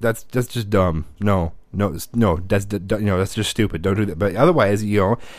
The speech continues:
if I wanted to go to my girlfriend's house after work, I'd go to my girlfriend's house after work. I knew what time I had to be home. If I wanted to go do this, I, I'd go do that. I knew what time I had to be home.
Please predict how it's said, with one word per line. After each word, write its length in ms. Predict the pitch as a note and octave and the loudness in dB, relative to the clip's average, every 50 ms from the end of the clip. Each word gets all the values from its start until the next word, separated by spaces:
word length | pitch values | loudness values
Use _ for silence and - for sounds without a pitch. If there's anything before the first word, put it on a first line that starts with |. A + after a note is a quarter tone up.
| - - - - - - - | -20 -20 -20 -20 -20 -20 -18
if 440 | - A2+ A2+ A#2+ - - - C3 A#2+ | -14 -14 -14 -14 -12 -10 -4 0 2
I 60 | B2+ | 4
wanted 260 | G#2 G#2+ G#2+ A2 A2 | 4 6 4 4 4
to 80 | G#2+ A2+ | 4 4
go 80 | G#2+ G#2+ | 4 4
to 80 | A2 A2 | 4 4
my 140 | A2 A2 | 4 2
girlfriend's 360 | G#2+ G2+ G#2 G2+ - A#2 A2 - | 2 2 0 0 0 0 -2 -2
house 120 | A#2 G#2+ | -2 -2
after 200 | A2+ G#2+ - A#2+ | -2 -4 -4 -2
work, 280 | G2+ F#2 G#2 D3+ - - | 0 0 0 0 0 -4
I'd 120 | G#2+ B2 | -8 -6
go 60 | A#2 | -4
to 80 | G2 G2 | -4 -2
my 80 | A2+ | -2
girlfriend's 320 | A2+ G#2+ F#2+ - - G2 - | -2 -2 -2 -4 -4 -4 -4
house 160 | F#2+ F2+ - | -4 -4 -4
after 140 | F#2 - - | -6 -8 -6
work. 240 | - G#2 G#2+ - - - - | -4 -2 -2 -4 -6 -8 -4
I 80 | G#2 A2+ | -2 0
knew 120 | C#3+ G3+ | 2 2
what 100 | A#3 F#3 | 0 0
time 180 | - G#2+ F2 F2 | 0 0 -2 -2
I 40 | |
had 80 | D#2+ E2 | -2 -4
to 60 | D2+ | -4
be 80 | D2+ D#2 | -6 -8
home. 300 | - - D2+ D#2 F#2+ A#2 - - - - - | -6 -6 -6 -4 -4 -6 -8 -10 -20 -14 -6
If 80 | - F#2+ | -4 -2
I 40 | G2+ | 0
wanted 200 | F#2+ G2+ G2 G2 | 2 2 0 0
to 60 | G2 | 0
go 20 | F#2+ | 0
do 100 | F2+ F#2+ | 0 0
this, 280 | F#2 F#2+ A2+ C#3 - | 0 2 0 0 0
I, 220 | - F#2 F#2+ - F2+ | -2 -6 -4 -4 -4
I'd 140 | F2 E2 F2 | -6 -6 -4
go 160 | - F#2 F2+ | -2 0 0
do 60 | F2 | 2
that. 220 | E2 E2+ G2 - | 2 0 0 0
I 60 | G2 B2 | 2 2
knew 80 | F#3 | 2
what 100 | A3 - | 2 2
time 100 | - B2+ | 0 2
I 60 | G#2+ | 2
had 80 | F#2+ F#2 | 0 0
to 20 | D#2+ | -2
be 60 | F2 | -2
home. 260 | E2 F2 E2+ E2+ A2 | -2 -2 -2 -4 -4